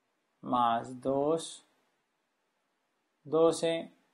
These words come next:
veintisiete más noventa y dos. Miren, nos dieron decimales y un entero.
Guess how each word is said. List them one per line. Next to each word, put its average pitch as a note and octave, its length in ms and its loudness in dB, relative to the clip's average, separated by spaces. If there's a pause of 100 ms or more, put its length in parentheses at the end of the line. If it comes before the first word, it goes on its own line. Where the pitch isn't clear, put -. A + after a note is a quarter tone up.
(1000)
veintisiete C3+ 1160 0 (240)
más D#3+ 640 0 (1000)
noventa C3 500 2
y A#2+ 60 -2
dos. F#3+ 340 2 (600)
Miren, D3+ 280 2
nos B2+ 160 -4
dieron C#3+ 260 0
decimales D3 720 -2
y B2+ 120 -4
un B2+ 100 0
entero. D#3 460 0